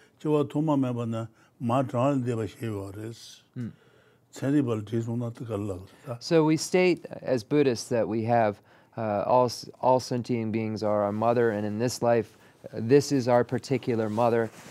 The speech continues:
Speaker 2: Um, what would scientists assert about this, um, these potential relationships?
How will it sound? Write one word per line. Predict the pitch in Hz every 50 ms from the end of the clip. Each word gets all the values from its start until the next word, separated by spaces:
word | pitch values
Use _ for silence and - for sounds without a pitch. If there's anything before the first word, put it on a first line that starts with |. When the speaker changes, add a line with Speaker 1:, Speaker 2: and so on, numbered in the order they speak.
| - - -
Speaker 2:
Um, | 110 110 107 104 104 101 - 117 131
what | 147 156 170 160
would | 147 151 147 147 143 139 131 117 - - _ _ _ _ _ _ _ _ _ _ _ _ _ - - _ _ _ _ _ - - - _ _ _ -
scientists | 139 - - 170 156 170 170 151 135 117 - 123 113 101 - - - - -
assert | 117 113 104 - - 120 110 104 98 95 -
about | - 98 98 104 101 98 92 - -
this, | 95 101 - 104 - - - - -
um, | - 107 107 104 101 95 95 95 101 - _ _ _ _
these | - 113 107 95 -
potential | - - 113 - - 123 117 107 - 113 104 101
relationships? | 95 92 101 101 90 95 - - - 107 - - - - - - -